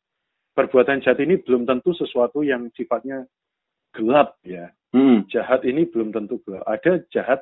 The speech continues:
Speaker 1: yang, eh, berpolitik itu juga jahat, ya. Tidak tulus itu juga jahat. Tidak
Speaker 2: Ya.
Speaker 1: percaya akan Tuhan itu juga jahat.
Speaker 2: Oh,
Speaker 1: Nah,
Speaker 2: Tuhan.
Speaker 1: semua hal ini membuat Allah tidak bisa memimpin mereka. Ya, mereka tidak bisa memahami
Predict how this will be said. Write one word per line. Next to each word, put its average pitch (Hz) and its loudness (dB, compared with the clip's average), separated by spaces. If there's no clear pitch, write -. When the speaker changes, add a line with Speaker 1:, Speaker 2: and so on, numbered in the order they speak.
Speaker 1:
yang, 120 -2
eh, 92 -14
berpolitik 131 2
itu 143 -2
juga 120 -4
jahat, 92 -8
ya. 90 -16
Tidak 139 2
tulus 202 4
itu 117 -4
juga 95 -12
jahat. - -16
Tidak 113 4
Speaker 2:
Ya. 110 8
Speaker 1:
percaya 151 0
akan 147 -6
Tuhan 202 -4
itu 170 -2
juga - -12
jahat. - -20
Speaker 2:
Oh, 107 8
Speaker 1:
Nah, 120 2
Speaker 2:
Tuhan. - -8
Speaker 1:
semua 180 2
hal 139 2
ini 175 0
membuat 127 2
Allah 139 2
tidak 113 -4
bisa - -12
memimpin 120 -10
mereka. 104 -12
Ya, 95 -18
mereka 120 -4
tidak 117 -2
bisa 120 -8
memahami 110 -6